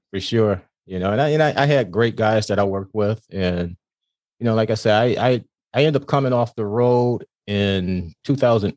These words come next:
eight due to some health issues. And the profession kinda changed for me then, 'cause I had to work inside, work in the front desk my last five years, which I absolutely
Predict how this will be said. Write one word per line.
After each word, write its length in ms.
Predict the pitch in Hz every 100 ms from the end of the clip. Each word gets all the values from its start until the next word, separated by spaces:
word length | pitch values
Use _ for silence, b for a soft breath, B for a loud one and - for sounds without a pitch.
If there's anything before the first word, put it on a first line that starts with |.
| -
eight 340 | 117 117 -
due 140 | - 104
to 120 | 101
some 140 | 101
health 300 | 90 107 104
issues. 600 | 113 113 - 117 117 - - _ _ _ _
And 760 | 98 95 95 95 90 85 90 87 - _ -
the 80 | 101
profession 500 | - 107 147 135 120
kinda 240 | 131 120
changed 340 | - 117 120 113
for 140 | 123
me 100 | 117
then, 200 | 113 113
'cause 100 | 95
I 80 | 104
had 120 | 95
to 60 | 98
work 220 | 104 101
inside, 460 | 101 - 101 107
work 240 | 98 98 95
in 80 | 95
the 60 |
front 280 | - 104 80
desk 260 | 98 98 101
my 120 | 90
last 360 | 90 92 90
five 280 | - 92 92
years, 300 | 90 95 95
which 160 | 85 82
I 100 | 87
absolutely 580 | 92 - - 92 87